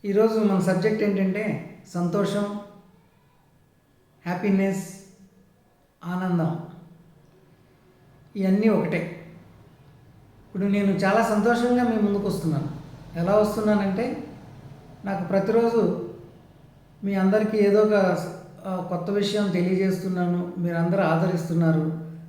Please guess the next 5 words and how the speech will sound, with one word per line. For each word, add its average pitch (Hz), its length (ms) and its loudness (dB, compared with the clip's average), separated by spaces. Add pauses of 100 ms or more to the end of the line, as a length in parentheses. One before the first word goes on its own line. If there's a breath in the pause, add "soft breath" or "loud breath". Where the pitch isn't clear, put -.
(100)
అలాగే 190 340 0
సబ్స్క్రైబ్ 170 600 -2
చేస్తున్నారు, 165 720 0 (100)
షేర్ 170 280 -2
చేస్తున్నారు. 131 480 -8